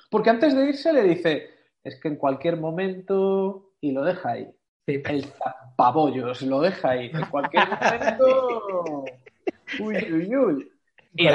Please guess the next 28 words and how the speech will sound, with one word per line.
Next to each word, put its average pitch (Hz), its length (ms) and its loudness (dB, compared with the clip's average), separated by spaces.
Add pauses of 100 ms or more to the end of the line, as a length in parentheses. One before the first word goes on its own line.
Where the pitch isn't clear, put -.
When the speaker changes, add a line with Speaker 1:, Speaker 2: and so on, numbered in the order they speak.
Speaker 2:
Cualquier 160 140 2
Speaker 1:
cara 139 120 2
de 147 160 0
Chechu 185 460 2
es 196 140 2
de 196 80 0
circunstancias, 170 640 0
Speaker 2:
Sí. 156 60 2
Speaker 1:
o 143 40 -2
sea, 143 280 0
tiene 233 320 -2
el 160 240 4
miedo 277 500 2
dentro 220 480 -4
del 131 180 -4
cuerpo, 127 400 -8
Chechu. - 360 -18
Speaker 2:
Claro, 139 340 0
estamos 131 300 -6
en 135 60 -6
una 147 120 2
época 139 300 -2
muy, 151 420 0
veinticinco 135 580 0
años 156 280 4
antes 131 340 -4
del 117 180 -6
covid 165 380 6